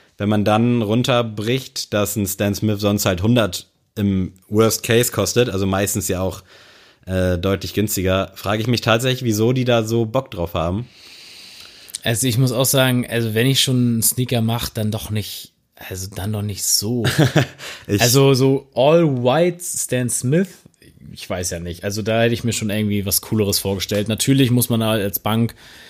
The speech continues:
Speaker 2: muss das ja auch ein bisschen leger und ein bisschen zum Anzug irgendwie passen, so dass man das auch tragen kann. Aber das finde ich schon ein bisschen zu stumpf. Also
Speaker 1: Ich bin mal gespannt, was da so bei eBay Kleinanzeigen vielleicht auch landet. Also der ein oder andere wird sich jetzt vielleicht die Hände reiben,
Speaker 2: Mhm.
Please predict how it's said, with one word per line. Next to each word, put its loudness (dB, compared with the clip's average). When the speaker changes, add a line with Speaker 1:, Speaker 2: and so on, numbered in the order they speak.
Speaker 2:
muss -2
das 0
ja 2
auch 2
ein 0
bisschen -2
leger 2
und 0
ein -2
bisschen -4
zum -6
Anzug 0
irgendwie 0
passen, -4
so -4
dass -4
man -4
das -4
auch -10
tragen -4
kann. -4
Aber -12
das -4
finde -2
ich 0
schon -2
ein -6
bisschen -2
zu -4
stumpf. -6
Also -2
Speaker 1:
Ich -4
bin 4
mal 4
gespannt, 2
was 0
da 2
so 0
bei 0
eBay 0
Kleinanzeigen 0
vielleicht 0
auch 0
landet. 0
Also -2
der -2
ein 0
oder 2
andere 0
wird -4
sich -2
jetzt -2
vielleicht -2
die 0
Hände 0
reiben, 2
Speaker 2:
Mhm. -2